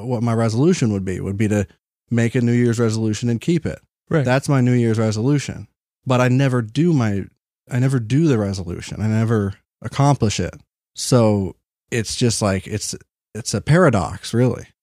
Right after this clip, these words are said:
Speaker 2: Have you done it in the past?
Speaker 1: Can't remember. Don't think so. I didn't fuck with that. I didn't fuck with Lent. I didn't give up shit. I was like, "Okay, I won't eat candy today."
Speaker 2: Yeah, I don't do Lent.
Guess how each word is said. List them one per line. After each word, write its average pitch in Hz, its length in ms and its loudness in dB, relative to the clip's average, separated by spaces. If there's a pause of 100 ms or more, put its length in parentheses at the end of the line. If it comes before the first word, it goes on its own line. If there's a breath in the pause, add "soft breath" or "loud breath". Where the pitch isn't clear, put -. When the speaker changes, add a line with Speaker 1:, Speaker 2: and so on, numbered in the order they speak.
(100)
Speaker 2:
Have 139 100 2
you 143 60 4
done 151 260 2
it - 20 2
in 139 80 0
the 131 80 -2
past? 165 540 -6 (600)
Speaker 1:
Can't 185 340 2 (200)
remember. 135 680 2
Don't 180 220 4
think 151 200 4
so. - 320 -6 (360)
I 123 140 0
didn't 113 120 2
fuck 113 220 0
with 104 140 -4
that. 123 260 6
I 117 40 6
didn't 110 140 2
fuck 101 240 -2
with 98 120 -6
Lent. 117 560 2
I - 40 -6
didn't 113 220 2
give 101 160 0
up 92 140 -4
shit. - 260 -2
I 98 100 -2
was 95 100 -4
like, 98 140 -4
"Okay, 110 280 2
I 98 120 0
won't 110 260 2
eat 98 120 -2
candy 107 360 0
today." 101 580 2 (220)
Speaker 2:
Yeah, 135 180 0
I - 20 2
don't 160 140 0
do 131 100 -4
Lent. 123 320 -4